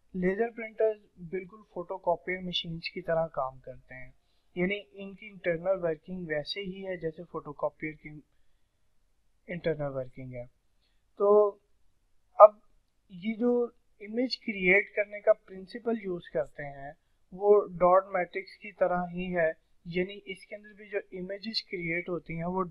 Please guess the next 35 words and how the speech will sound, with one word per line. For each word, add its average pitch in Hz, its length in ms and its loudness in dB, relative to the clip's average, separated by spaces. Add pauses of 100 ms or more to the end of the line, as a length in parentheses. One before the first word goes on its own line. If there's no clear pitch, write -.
dots 170 360 6
की 185 100 -6
मदद 151 240 -14
से 160 160 -12
create 139 400 -18
की 135 220 -20
जाती 135 380 -20
हैं। 139 120 -20 (460)
वैसे 208 260 6
भी 254 200 0
normally 220 480 8 (120)
आप 202 220 6
किसी 214 240 -14
भी 226 100 -16 (100)
printer 180 340 -6
की 202 220 -10
resolution 175 720 -4
को 196 140 -14
मालूम 160 340 -2
करना 147 320 -6
हो 143 360 -12 (340)
तो 196 80 -2
वो 208 160 4 (500)
normally 196 460 2 (100)
डीपीआई 180 480 2
यानी 190 240 -4 (160)
dots 165 320 8 (140)
per 185 100 8
inch 175 300 -8
के 180 60 -6
अंदर 170 180 -4 (260)
calculate 170 540 4
की 147 180 -4
जाती 135 420 -6
है, 131 140 -12